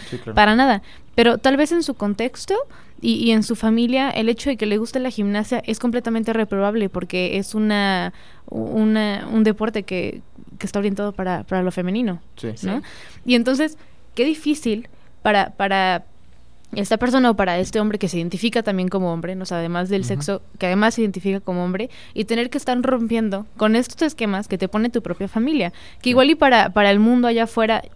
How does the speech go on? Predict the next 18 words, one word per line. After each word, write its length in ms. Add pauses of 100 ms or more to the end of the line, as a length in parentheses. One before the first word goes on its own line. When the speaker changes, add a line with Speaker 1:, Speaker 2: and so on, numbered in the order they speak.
(120)
Speaker 2:
ya 200
no 180
es 140
tan 200
raro, 340 (380)
pero 260 (360)
para 220
tu 100
familia 360
sí 120
lo 120
es, 160
Speaker 3:
Ujú. 140
Speaker 1:
Sí, 60 (100)
Speaker 2:
¿no? 160
Speaker 1:
todavía. 400
Speaker 2:
Y 100
entonces, 380